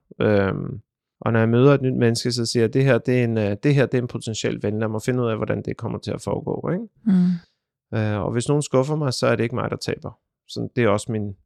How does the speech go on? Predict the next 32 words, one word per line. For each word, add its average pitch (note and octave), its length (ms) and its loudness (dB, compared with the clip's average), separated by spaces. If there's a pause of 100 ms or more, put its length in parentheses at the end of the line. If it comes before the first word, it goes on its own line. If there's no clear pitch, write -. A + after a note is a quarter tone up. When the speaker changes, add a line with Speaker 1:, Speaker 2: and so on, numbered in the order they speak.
(180)
Speaker 1:
ærlige G#2+ 240 2
holdning. G#2 400 -2
Det G#2+ 120 0
er, G2+ 260 0 (1040)
nu A2+ 60 -10
snakker G#2+ 260 2
du G2+ 40 0
om G#2+ 60 0
netværkshistorier, G#2 880 0
ikke? D3 200 0 (200)
Det A#2+ 100 -2
hedder A2 160 2
din A2+ 160 -2
podcast. G#2+ 560 0
Jeg G#2+ 120 2
har A2 180 4
en A2 200 2
ven, G#2 160 2
jeg G#2+ 120 2
havde G#2+ 320 6
i G2 40 4
et G2 80 -2
par G2+ 140 2
år, G#2+ 220 0
da - 100 -2
jeg G2+ 120 2
boede A2 220 0
i G#2 40 4
Aarhus G2+ 440 0
også. - 500 -4
Øh, F#2+ 280 2 (140)
og, A#2 220 8